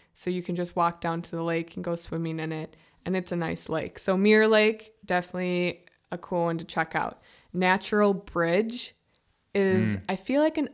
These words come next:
Speaker 1: underrated state park.
Speaker 2: Well, there's just, there's one feature. It's an arch. Wisconsin has a natural arch made out of rocks that, and it's pretty tall. I don't know exactly how tall, but it, it's not like a, a wimpy little arch.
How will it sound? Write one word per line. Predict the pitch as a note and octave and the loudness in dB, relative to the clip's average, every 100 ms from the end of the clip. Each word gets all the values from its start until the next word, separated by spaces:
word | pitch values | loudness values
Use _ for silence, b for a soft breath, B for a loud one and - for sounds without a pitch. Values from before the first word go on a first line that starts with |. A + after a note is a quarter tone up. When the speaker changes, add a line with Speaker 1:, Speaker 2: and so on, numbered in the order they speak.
| - | -4
Speaker 1:
underrated | E3+ F3 G#3 G#3+ A3 A#3 B3 A#3+ | -2 2 2 4 2 2 0 -4
state | - A#3+ B3+ - | -4 -2 -2 -4
park. | B3 B3 C#4+ B B B _ | -2 -2 -2 B B B _
Speaker 2:
Well, | F3+ | 2
there's | F3+ F3 | 2 2
just, | F3 E3+ - - _ _ | -2 -4 -6 -14 _ _
there's | C3+ C#3 A2+ | 0 2 4
one | B2+ C3 | 4 4
feature. | B2 A#2+ G#2 - - - _ - | 2 -2 -4 -6 -14 -20 _ 0
It's | D3 D3 | 2 4
an | E3 | 4
arch. | A#2+ F#3+ E3 - - - | 8 8 6 -4 -8 -4
Wisconsin | C3 C3 - C3 C3+ C#3+ | -2 -2 0 -2 0 -2
has | C3 B2+ B2 B2 B2 B2 - _ _ - | 0 4 4 4 0 -6 -12 _ _ -4
a | A2+ A2+ | 0 0
natural | A2+ A2+ A#2 C#3+ B2+ | 2 0 0 -4 0
arch | A2+ A#2+ - - | 0 0 -6 -10
made | A2 G#2+ | -4 0
out | G#2 | 0
of | A2 | -2
rocks | A2 G2+ A#2 - - - b b b b b - | -2 -2 -2 -8 -18 -20 b b b b b -4
that, | G#2 G2 F#2+ - | 0 0 -2 -2
and | A#2+ | -2
it's | B2+ | -2
pretty | - G3 A3 | -2 -4 -4
tall. | - D#3 B2 F#2 - | 4 4 4 0 -10
I | G#2+ | -4
don't | C3 D3 - - | -2 -2 -6 -6
know | A#2 A#2+ B2 | -2 0 0
exactly | A#2+ A#2 A#2 B2 | 0 0 0 0
how | A#2+ | -2
tall, | A#2 A#2+ A2+ A2+ A#2+ | -2 -2 -2 -2 -6
but | - G#2 | 0 2
it, | G#2 | 2
it's | A2+ G#2 | -2 -4
not | B2 A2+ | -2 0
like | A2 G#2 | 0 -2
a, | G#2+ G2 G2 | 0 0 -2
a | G2 | -4
wimpy | F#2+ F#2+ F#2 F#2 | -4 -4 -6 -8
little | F#2 | -6
arch. | C#2 E2 - - | -6 -8 -10 -16